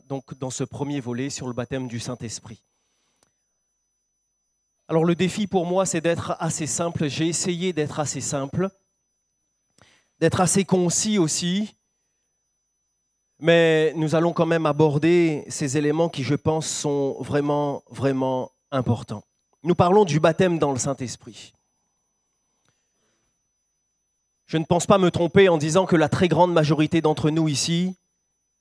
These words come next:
nous avons rencontré le Seigneur. Je dis la très grande majorité puisque je ne vous connais pas, en tout cas pour beaucoup. Le souhait de mon cœur, c'est que nous ayons tous rencontré le Seigneur.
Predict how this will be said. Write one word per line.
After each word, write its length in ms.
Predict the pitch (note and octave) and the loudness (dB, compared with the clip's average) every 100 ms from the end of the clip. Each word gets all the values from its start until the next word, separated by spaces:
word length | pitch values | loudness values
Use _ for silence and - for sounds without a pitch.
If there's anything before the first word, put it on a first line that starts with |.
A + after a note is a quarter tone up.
| _ _ _ | _ _ _
nous 200 | C#3 D#3 | -2 0
avons 240 | D3+ D#3 D3 | 2 2 0
rencontré 400 | D3 C#3+ C3+ D3 | 0 -2 -2 -4
le 80 | |
Seigneur. 460 | B2+ C#3+ C3 A2+ G2+ _ _ _ _ _ _ _ _ _ | -2 -2 -2 -4 -8 _ _ _ _ _ _ _ _ _
Je 120 | - C#3+ | -8 -2
dis 140 | F3 | 2
la 120 | E3 | 2
très 160 | D3+ D#3+ | 2 0
grande 220 | D3 F#3+ | 0 0
majorité 560 | F3 D3+ D#3 D#3+ F#3+ G3 | 0 0 0 0 -2 -4
puisque 320 | E3 - D#3 | -6 -6 -2
je 140 | C3 | -2
ne 100 | D3+ | -2
vous 140 | B2+ C#3+ | -4 -4
connais 260 | D#3+ D3 | -2 -2
pas, 320 | - E3+ F#3 _ _ _ _ _ _ - | 0 0 -2 _ _ _ _ _ _ -10
en 100 | C#3+ | -4
tout 120 | D3+ | -2
cas 160 | F3 D#3+ | 0 0
pour 420 | D3+ D3 C#3 - | 0 0 0 -2
beaucoup. 520 | B2+ D3+ - F#3 G#3 G#3 _ _ _ _ _ _ _ _ _ - | 0 0 2 2 0 -4 _ _ _ _ _ _ _ _ _ 0
Le 160 | D#3+ | 0
souhait 240 | - G3+ F#3+ | 2 2 2
de 80 | |
mon 120 | F#3 E3+ | 0 2
cœur, 280 | G3+ G3+ | 2 2
c'est 140 | - F3+ | 0 0
que 100 | F3+ | 2
nous 480 | F3 F3 E3+ E3+ - D3 | 4 4 2 0 0 2
ayons 300 | F#3 F#3 E3+ | 4 2 4
tous 720 | B3 F3 - - - - - _ _ _ _ _ _ _ | 4 4 0 -4 -6 -8 -14 _ _ _ _ _ _ _
rencontré 500 | C3+ D#3+ D#3 D#3 - | -4 -2 0 -2 -2
le 60 | C3 | -4
Seigneur. 420 | B2 A#2 G2 | -4 -6 -8